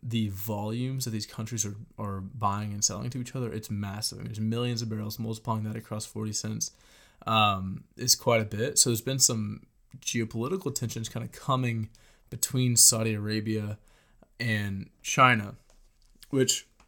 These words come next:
is not a good <laughs> thing, I would say. I mean, you got, you got one of the world's l-, or the world's largest crude producer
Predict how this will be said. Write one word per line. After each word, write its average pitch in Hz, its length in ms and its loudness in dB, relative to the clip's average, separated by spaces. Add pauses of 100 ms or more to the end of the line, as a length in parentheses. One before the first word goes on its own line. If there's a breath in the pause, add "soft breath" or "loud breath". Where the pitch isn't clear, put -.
(1000)
is 131 180 8
not 113 280 6
a 131 60 0
good 113 220 -2
<laughs> - 20 -18
thing, 139 280 6
I 127 60 2
would 123 160 6
say. 123 320 6
I 117 40 -2
mean, 107 160 0
you 107 80 0
got, 107 360 -2 (560 soft breath)
you 120 100 -4
got 107 260 0
one 117 160 -2
of 110 40 0
the 107 80 0
world's 107 500 2
l-, 107 180 -4
or 110 120 -4
the 110 260 0
world's 107 340 -2
largest 104 460 -6
crude 110 220 -6
producer 104 720 -6